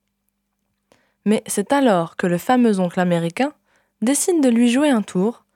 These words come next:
en lui envoyant cet aspirateur dernier modèle du genre. Tonia n'en sera que plus irascible, plus renfrognée, plus rancunière, plus maniaque,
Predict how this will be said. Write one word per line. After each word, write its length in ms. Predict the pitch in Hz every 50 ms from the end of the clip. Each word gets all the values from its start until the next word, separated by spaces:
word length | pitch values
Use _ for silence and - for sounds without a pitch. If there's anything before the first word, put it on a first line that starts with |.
| _ _ _ _ _ _ _ -
en 120 | 226 233
lui 180 | 233 233 240 254
envoyant 360 | 247 233 240 233 247 285 277
cet 200 | - 233 202 233
aspirateur 640 | 233 214 - - 240 214 214 214 - 247 247 233
dernier 340 | 226 220 262 269 262 262 269
modèle 360 | 269 240 208 202 240 240 214
du 120 | 196 196 185
genre. 400 | 175 170 151 160 170 - _ _ _ _ _ _ _ _ _ _ _ _ _ _ _ _ _ _ _ _ _ _ _ _ _ -
Tonia 300 | 240 240 240 254 262 254
n'en 120 | 233 208
sera 300 | 190 - 220 220 233 240
que 240 | 233 - 185 - - _ _ _ _ -
plus 280 | - 240 240 220 214
irascible, 680 | 214 202 202 202 202 - - - 180 160 156 156 165 - _ _ _ _ _ _ _ _ -
plus 180 | - 247 254
renfrognée, 680 | 233 214 208 202 - - 240 240 226 208 180 170 - _ _ _ _ _ _ _ _ _ _ _ _
plus 180 | - - 226 214
rancunière, 800 | 196 214 254 254 - 285 277 247 214 180 165 160 165 - _ _
plus 140 | - - 233
maniaque, 640 | 220 226 240 262 269 254 208 185 180 _ - - _